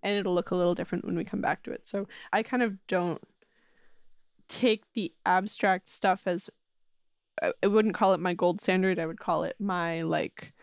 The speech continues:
sort of, like, trying to build a bridge to, like, get to a place where we can start bringing the emotional stuff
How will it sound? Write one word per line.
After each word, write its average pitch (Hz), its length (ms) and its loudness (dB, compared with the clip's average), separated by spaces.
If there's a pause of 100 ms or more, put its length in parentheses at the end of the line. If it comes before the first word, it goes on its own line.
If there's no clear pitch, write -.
(720)
sort 196 220 -2
of, 175 140 -2
like, 175 160 0
trying 202 260 0
to 220 80 0
build 190 280 0
a 175 60 4
bridge 175 600 0 (600)
to, 170 580 4 (140)
like, - 340 -4 (840)
get 208 240 2
to 208 120 0
a 180 80 2
place - 440 -2
where 190 100 4
we 180 140 2
can 202 220 2
start 190 420 2 (240)
bringing 208 300 4
the 196 100 6
emotional 202 680 2 (420)
stuff - 600 -2